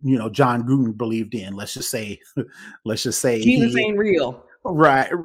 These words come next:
Speaker 1: uh, right. Something offensive to something
Speaker 2: Right.
Speaker 1: that he
Speaker 2: He
Speaker 1: personally
Speaker 2: believes in.
Speaker 1: Right. Would he be like, "Hey, you know, I've known this guy. I worked with him for years," you know, uh,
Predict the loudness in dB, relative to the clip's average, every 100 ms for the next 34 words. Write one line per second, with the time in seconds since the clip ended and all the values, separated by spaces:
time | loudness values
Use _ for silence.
0 | 0 2 2 0 -4 -2 0 2 2 2
1 | 4 0 2 2 4 2 2 0 -2 0
2 | 0 2 2 4 2 0 -2 -2 -2 -2
3 | 2 2 2 0 2 2 2 -4 _ -4
4 | 2 0 0 -12 -10 -10 -8 0 4 4
5 | 4 -4 0 0 2 -2 -2 -6 0 0
6 | 2 -2 -6 -12 -10 -6 -6 -2 0 0
7 | 0 0 0 2 0 0 -2 2 2 2
8 | 0 0 2 4 4 2 -2 -4 _ _
9 | -2 0 2 0 0 -2 0 -2 -4 -2
10 | 0 2 2 2 2 0 0 0 2 2
11 | 0 -2 _ _ -2 0